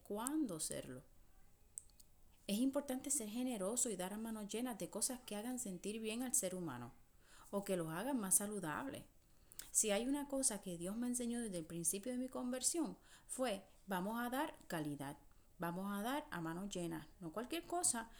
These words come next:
sino lo que Dios nos ha regalado, que es la salvación en Cristo Jesús. Así que tenemos que ser generosos en nuestra oración.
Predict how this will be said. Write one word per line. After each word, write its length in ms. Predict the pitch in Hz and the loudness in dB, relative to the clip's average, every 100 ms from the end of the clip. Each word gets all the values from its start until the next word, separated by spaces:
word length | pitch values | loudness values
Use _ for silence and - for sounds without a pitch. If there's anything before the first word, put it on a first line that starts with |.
| - | -2
sino 680 | - 220 202 233 302 214 240 - - | 2 4 4 2 2 0 -6 -12 -8
lo 220 | 185 196 196 | -2 0 0
que 220 | 202 180 | 0 0
Dios 420 | 175 185 220 277 | 0 0 0 0
nos 240 | 277 214 | 0 0
ha 140 | 196 196 | -2 -4
regalado, 800 | 226 233 214 180 170 208 214 147 - - - - - | -4 -4 -2 -2 -4 -4 -4 -8 -10 -12 -8 -8 -4
que 420 | - 190 185 196 269 | 0 2 2 2 2
es 180 | - | 2
la 120 | 220 202 | 2 2
salvación 560 | 190 175 165 - 254 | 0 0 2 2 2
en 120 | 269 208 | 0 0
Cristo 380 | 165 170 185 | -6 -6 -4
Jesús. 480 | 196 185 151 139 - - - - - - - - - - - - - - - - - | -2 -2 -4 -8 -12 -16 -20 -20 -20 -18 -18 -6 -6 -6 -20 -20 -20 -20 -20 -20 -6
Así 240 | 185 175 | 4 4
que 120 | 262 330 | 4 2
tenemos 440 | 196 180 226 294 | 2 2 2 0
que 120 | 233 | 0
ser 160 | 196 185 | -2 -2
generosos 720 | 208 214 202 214 311 202 165 | -2 -2 0 2 4 4 2
en 80 | 180 | -2
nuestra 320 | 175 - 165 | -2 -2 -2
oración. 640 | 147 143 - 202 196 240 | -2 2 4 4 4 0